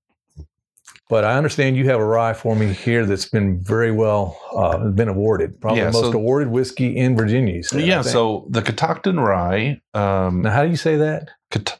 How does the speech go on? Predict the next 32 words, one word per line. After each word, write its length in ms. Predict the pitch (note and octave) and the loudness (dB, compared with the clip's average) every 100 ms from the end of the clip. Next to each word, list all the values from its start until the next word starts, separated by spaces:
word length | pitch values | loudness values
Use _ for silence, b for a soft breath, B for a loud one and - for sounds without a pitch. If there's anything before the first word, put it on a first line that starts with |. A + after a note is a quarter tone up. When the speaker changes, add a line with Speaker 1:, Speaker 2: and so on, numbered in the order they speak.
| _ - | _ -4
Speaker 2:
I, 140 | G2+ - | -4 -2
I'm 120 | A#2 | -2
assuming 360 | G#2 F3 E3+ G2 | 0 2 2 2
I'm 120 | D2+ | 0
right. 200 | - - | -4 -4
Catoctin? 800 | - F#2 A2 A2+ - D#3+ F3+ F#3 | -6 -2 -2 -2 -2 0 0 0
Speaker 1:
Ca-, 140 | - - | -4 -2
I'm 220 | G#2 A2+ | 0 2
gonna 140 | A#2 A2 | 0 0
con-, 160 | A#2+ | -2
call 240 | G2+ A2+ A2+ | 0 0 0
it, 100 | G#2+ | 0
call 200 | B2+ A2+ | 0 0
it 40 | G2+ | -2
a 40 | |
concoction. 640 | - G2+ A#2 F2 - - F#2+ | -4 -2 0 0 -2 -6 -2
So, 160 | A2 | 0
yeah, 100 | F#2 G#2 F#2+ | 2 2 0
Speaker 2:
Okay. 100 | F#2+ | 2
Speaker 1:
go 80 | B2+ | 2
ahead. 600 | D#3 - C#3+ - D3 - | 2 0 -4 -2 -4 -2
<laughs> 0 | |
Speaker 2:
C 200 | C#3 D#3 | -2 0
A 120 | D#3+ | 0
T 380 | - C#3+ B2 G2 | 0 0 2 2
O 180 | A#2+ | 2
C 360 | B2+ - A2 G#2 | 0 0 0 0
T 320 | G2+ A#2+ A#2 - | 0 0 0 0
I 280 | F#2+ F#2+ - | 0 0 -2
N, 320 | G2+ F#2 E2 - | 0 0 -2 -2
Catoctin 680 | G2 - A#2+ - - A2+ | -4 -2 -4 -4 -4 -4
Creek. 480 | G2+ - - - - | -2 -4 -4 -8 -14